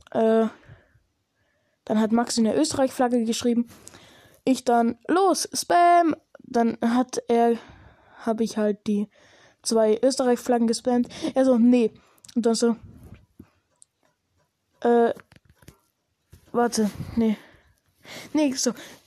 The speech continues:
Dann hab ich geschrieben, „X D, ich lass schon. Ähm, sonst werden wir gekickt.“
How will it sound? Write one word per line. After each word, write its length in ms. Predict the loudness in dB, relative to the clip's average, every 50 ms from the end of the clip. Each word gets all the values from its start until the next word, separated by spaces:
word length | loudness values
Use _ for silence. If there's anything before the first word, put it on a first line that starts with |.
| _ _ _ _ -10 -4
Dann 140 | -2 0 0
hab 100 | 2 0
ich 140 | -2 -4
geschrieben, 500 | -4 -6 -4 -2 0 2 2 2 0 -2 -4 -14 -20 -20 _ -20 _ _ -20 _ _ -4
„X 220 | -2 -2 -2 -2
D, 160 | 0 0 0 0
ich 220 | 0 -2 0 0
lass 220 | 0 0 0 0
schon. 300 | 0 0 0 0 0 -4 -6 _ _ -20 -10 -4
Ähm, 440 | 0 0 2 2 2 2 0 -2 -4 -6 -8 -8
sonst 360 | -2 0 0 0 0 0 -2
werden 280 | 0 0 2 2 2
wir 140 | 2 2 2
gekickt.“ 560 | 0 -2 -2 -2 -2 -2 -2 -4 -8 -12 -16